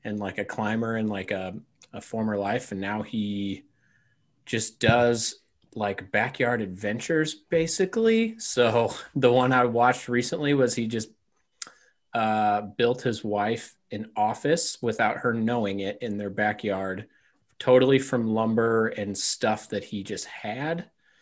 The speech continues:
And it's, uh, I, I, I, it's hard to explain this guy. I just wish I could be friends with him.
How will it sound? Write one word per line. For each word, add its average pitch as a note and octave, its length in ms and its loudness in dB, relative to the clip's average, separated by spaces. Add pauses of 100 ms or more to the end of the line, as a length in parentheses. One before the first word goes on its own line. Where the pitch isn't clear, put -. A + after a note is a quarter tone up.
(320)
And G#2+ 200 -4
it's, G#2+ 240 -4
uh, A2 260 2 (160)
I, B2+ 200 4 (100)
I, D3 320 4
I, D3 80 8
it's C#3+ 160 4
hard G#3 140 4
to E3+ 60 8
explain C#3+ 360 4
this D3 120 0
guy. E3+ 360 4 (400)
I B2 120 4
just C3+ 220 0
wish C3+ 240 4
I A#2 340 4 (120)
could A#2 120 0
be A2 100 0
friends A2+ 300 -2
with D#3 120 -2
him. E3+ 240 0